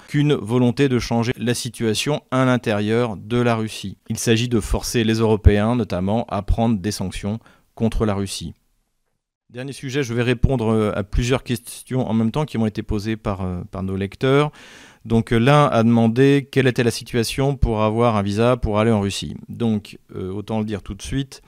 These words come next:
si vous n'avez pas de visa de travail, ce qu'on appelle les V K S, si vous n'avez pas de permis de séjour ou si vous n'êtes pas citoyen russe, aujourd'hui, vous ne pouvez pas rentrer en Russie. La bonne nouvelle, c'est qu'une fois que, euh, l'histoire du covid sera terminée, ou au moins sous contrôle, eh bien,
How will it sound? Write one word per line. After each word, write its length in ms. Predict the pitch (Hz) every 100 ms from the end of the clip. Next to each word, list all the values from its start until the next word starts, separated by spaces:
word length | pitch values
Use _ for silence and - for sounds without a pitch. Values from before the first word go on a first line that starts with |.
| - _ - -
si 160 | -
vous 100 | 123
n'avez 200 | 127 120
pas 160 | 110 131
de 60 |
visa 160 | 120 117
de 60 | -
travail, 640 | - 117 127 131 131 - - -
ce 80 | -
qu'on 100 | 101
appelle 240 | 101 107
les 80 | 104
V 100 | 104
K 100 | 98
S, 240 | 113 120 120
si 100 | 110
vous 80 |
n'avez 200 | 104 104
pas 220 | 101 131 123
de 120 | 113
permis 340 | 101 110 113
de 40 | -
séjour 540 | 113 101 123 147 143 - -
ou 100 | 107
si 140 | 107
vous 100 | 95
n'êtes 160 | 98 -
pas 120 | 135
citoyen 420 | - 123 120 107
russe, 260 | 104 127 120
aujourd'hui, 380 | 104 107 113
vous 100 | 113
ne 60 | 104
pouvez 220 | - 107
pas 180 | 101 131
rentrer 320 | 117 113 -
en 80 | 107
Russie. 360 | 101 - - - _ _ _ _ _
La 180 | 101 117
bonne 180 | 135 139
nouvelle, 300 | 143 147 156
c'est 240 | - 127
qu'une 320 | 110 127 107 110
fois 300 | - 135 131
que, 180 | -
euh, 680 | 120 120 123 113 107 104 101
l'histoire 400 | 101 107 - 123
du 100 | 117
covid 300 | 107 110 117
sera 280 | - 107 104
terminée, 640 | 98 104 110 117 139 151
ou 260 | 135 110 113
au 100 | 104
moins 180 | 110 117
sous 160 | -
contrôle, 500 | - 117 - 147 160 156 - - - - -
eh 60 | 101
bien, 380 | 127 147 -